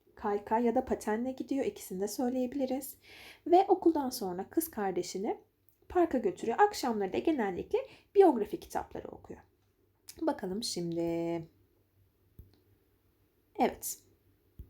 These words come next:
"Robert does exercise in the morning." Evet, yapıyor. Doğru. Diğerlerine de bakalım.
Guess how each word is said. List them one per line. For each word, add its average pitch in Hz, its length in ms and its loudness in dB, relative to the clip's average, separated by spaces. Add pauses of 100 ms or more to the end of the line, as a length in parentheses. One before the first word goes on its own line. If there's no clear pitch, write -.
(1040)
"Robert 359 460 4
does 214 360 4
exercise 226 760 2
in 202 140 -4
the 285 60 0
morning." 208 440 0 (720)
Evet, 415 340 2
yapıyor. 190 400 -2 (260)
Doğru. - 380 -4 (180)
Diğerlerine 214 460 0
de - 120 -6
bakalım. 240 400 -4